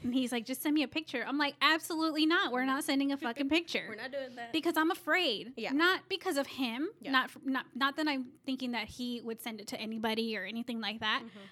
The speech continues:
Speaker 1: But you don't know who can get a hold of his phone.
Speaker 2: Yeah.
Speaker 1: His kids, whatever. He
Speaker 2: Right.
Speaker 1: loses his phone. He loses his pictures.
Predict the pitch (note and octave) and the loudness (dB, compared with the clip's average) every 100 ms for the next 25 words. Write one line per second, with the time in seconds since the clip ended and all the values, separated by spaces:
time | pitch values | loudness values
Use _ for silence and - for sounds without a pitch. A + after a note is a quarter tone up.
0 | _ D4 C#4+ E4+ F#4 B3+ B3 A#3 A3 G#3+ | _ -4 -2 0 2 0 -2 -6 -8 -10
1 | G3+ G#3+ G#3+ A3 - G#3 G#3+ A#3 C#4 F4 | -12 -12 -14 -14 -12 -10 -8 -10 -12 -16
2 | _ _ _ - - C4+ - B3+ A#3+ A3+ | _ _ _ -4 -2 -2 -4 -6 -4 -6
3 | A#3 - _ A#3+ B3 A#3+ A#3+ A3+ A3+ A3+ | -10 -16 _ -4 -2 0 -2 -2 -4 -2
4 | C4 B3 B3 B3 A#3+ B3+ A#3 B3+ A#3+ A#3+ | -2 0 -2 -2 -4 -6 -6 -6 -6 -6
5 | C4 A#3 A#3+ A#3 A#3+ - A#3+ - A#3+ | -6 -6 -6 -6 -8 -6 -6 -4 -4